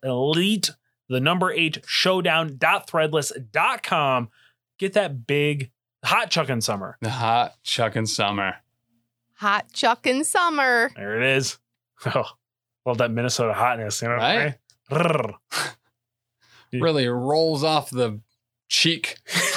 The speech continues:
Speaker 1: Yep. Yep, it does. Um, head over there,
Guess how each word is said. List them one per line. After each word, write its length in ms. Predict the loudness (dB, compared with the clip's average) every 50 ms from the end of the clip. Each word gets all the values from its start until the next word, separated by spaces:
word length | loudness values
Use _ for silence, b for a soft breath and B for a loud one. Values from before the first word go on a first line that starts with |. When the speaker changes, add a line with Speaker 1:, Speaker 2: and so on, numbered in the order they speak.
| B B -8 B B B B B _ _ _ _ _ _ _ _ _ _ _ _ _ _ _ _ _ _ -2
Speaker 1:
Yep. 260 | 0 0 0 0 -2 _ _ _ _ _ _ _ B B B B B B 0
Yep, 200 | 0 0 0 0
it 60 | 0
does. 320 | 0 2 2 2 0 -4 B B B B B -2
Um, 420 | 0 2 2 2 0 -2 -4 -8 -14 _ _ _ _ _ _ _ _
head 220 | -8 -4 0 2 2
over 220 | 2 2 0 0
there, 380 | 0 2 2 2 2 2 0